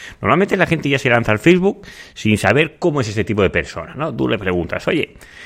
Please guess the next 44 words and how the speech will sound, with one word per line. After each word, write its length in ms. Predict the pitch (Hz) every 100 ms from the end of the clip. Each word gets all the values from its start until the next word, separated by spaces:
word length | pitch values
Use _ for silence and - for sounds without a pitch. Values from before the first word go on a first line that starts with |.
| - -
¿cuál 280 | - 165
es 180 | 175 160
tu 120 | 156
cliente 500 | 143 135 135 131 131
ideal?" 360 | 131 110 85 80
Y 120 | 95
ya 120 | 101
te 100 | 87
dice, 200 | 80 -
"Mira, 180 | 120 - 69
de 220 | 87 92
dieciocho 600 | 101 - 127 202 - 208
a 40 |
sesenta 380 | 151 135 127 110
y 40 |
cinco 400 | 101 135 107 87
años." 400 | 78 78 87 - - _ - _ _ _ - - - -
Pues 220 | 113 95
ahí 380 | 90 131 202 226
tenemos 600 | - 101 113 151 180 -
un 600 | 113 113 110 101 95 101 _
grupo 600 | 131 117 123 160 170 202
de 120 | 190
población 760 | 110 107 101 - 120 143 190 135
muy, 180 | 117 131
muy 280 | 131 120 110
amplio 480 | 120 160 190 208
que 300 | 160 90 98 90
<laughs> 40 |
para 220 | - - 98
segmentar 640 | 123 104 98 95 127 170
tenemos 240 | 120 107 110
que 80 |
ser 200 | 131 127
un 100 | 139
poco 280 | 117 104 143
más 220 | 107 98
precisos, 580 | - 113 - 127 185 190 - -
por 100 | 107
no 60 | 101
decir 380 | 113 127 143 143
muchísimo 840 | 117 104 98 - 165 - 202 254
más 300 | - 107 107
precisos, 520 | - 98 - 82 -